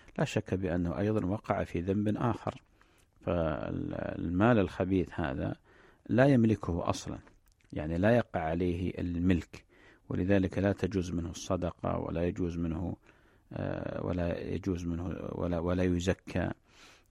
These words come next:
آه، ولا يسدد به ال-، القروض التي تخصه، بمعنى لا يجر إلى نفسه نفعًا. فما فعله محرم يحتاج فيه إلى التوبة والاستغفار والانتهاء عما، يعني، صدر، عما حصل منه، لقول الله عز وجل:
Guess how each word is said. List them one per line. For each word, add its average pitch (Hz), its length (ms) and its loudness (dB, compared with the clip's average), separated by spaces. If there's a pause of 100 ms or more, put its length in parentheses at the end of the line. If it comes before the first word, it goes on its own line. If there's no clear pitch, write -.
(120)
آه، 85 520 -4
ولا 92 260 2
يسدد 90 560 -2
به 87 360 -2
ال-، - 400 -8
القروض 90 460 -2
التي 80 280 -4
تخصه، - 640 -4
بمعنى 82 380 -2
لا 95 200 4
يجر 92 380 2
إلى 90 400 2
نفسه 87 460 -2
نفعًا. 87 440 0 (460)
فما 127 280 4
فعله 98 420 2
محرم 90 520 0
يحتاج - 340 -2
فيه 87 280 0
إلى 85 80 2
التوبة 82 420 -2
والاستغفار - 720 0 (640)
والانتهاء 92 920 2
عما، 87 560 0
يعني، 80 280 -4
صدر، 87 440 -2 (480)
عما 92 200 2
حصل 90 360 -4
منه، 87 280 0
لقول 85 340 -2
الله 85 280 -2
عز 85 300 -6
وجل: 92 300 -4